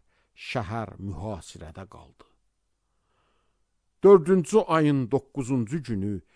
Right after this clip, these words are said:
şəhərdə aclıq elə gücləndi ki, ölkə xalqının yeməyə çörəyi qalmadı. Bu vaxt şəhərin divarında dəlik açıldı. Gecə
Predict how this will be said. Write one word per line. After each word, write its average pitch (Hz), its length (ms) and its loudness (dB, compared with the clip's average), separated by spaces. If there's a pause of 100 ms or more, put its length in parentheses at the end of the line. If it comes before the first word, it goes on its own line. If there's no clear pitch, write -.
(160)
şəhərdə 131 640 -2 (240)
aclıq 131 720 -2
elə 202 280 2
gücləndi 143 680 -2
ki, 113 240 -10 (500)
ölkə 185 400 6
xalqının 107 800 -4
yeməyə 92 560 -6 (360)
çörəyi 101 460 -10
qalmadı. 101 540 -14 (1500)
Bu 151 140 -2
vaxt 131 340 2
şəhərin 117 600 -6
divarında 92 680 -10 (340)
dəlik 143 360 -2
açıldı. - 440 -20 (560)
Gecə 151 300 0